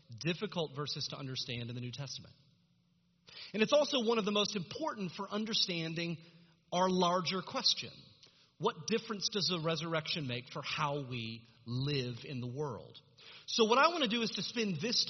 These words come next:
time really looking at this verse in particular. We'll mention the other verses, but this is the time, this is the verse that we're gonna spend time on. Um, and we're gonna ask two questions. First of all,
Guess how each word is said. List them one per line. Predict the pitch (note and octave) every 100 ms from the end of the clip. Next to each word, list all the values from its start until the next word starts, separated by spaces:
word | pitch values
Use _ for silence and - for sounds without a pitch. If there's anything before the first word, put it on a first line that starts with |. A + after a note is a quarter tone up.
| -
time | A3+ G3 E3+ E3+
really | B3 D4+ C#4 A3
looking | F#3 A3+ G3 F3
at | D#3+ E3+ C#3+
this | E3 G#3 - C#3+ B2+
verse | E3+ D3+ -
in | F#3 E3+
particular. | E3+ D3+ F3 D#3+ A#2 F2 G#2+
We'll | D3+ F3 - - -
mention | D3+ F3 G3 A3 G3 E3+
the | D#3
other | E3 F3
verses, | C#3 C3 B2+ D#3 B2 B2+
but | D3+
this | A3 -
is | G#3+ -
the | D#3+
time, | F#3 E3 D#3+ D#3 - G#3
this | G#3
is | A3
the | F3
verse | D3+ F3+ -
that | E3
we're | D#3+
gonna | D#3 C#3+
spend | - C#3+ B2 -
time | D#3+ D3+
on. | G2+ D2 - - - - D#3+
Um, | D#3 D3+ F#3+
and | F#3+
we're | G3+
gonna | A3+
ask | G3+ F#3+ -
two | - G#3+
questions. | - F#3 - B2+ A#2+ -
First | A3+ -
of | F#3+
all, | F3 F3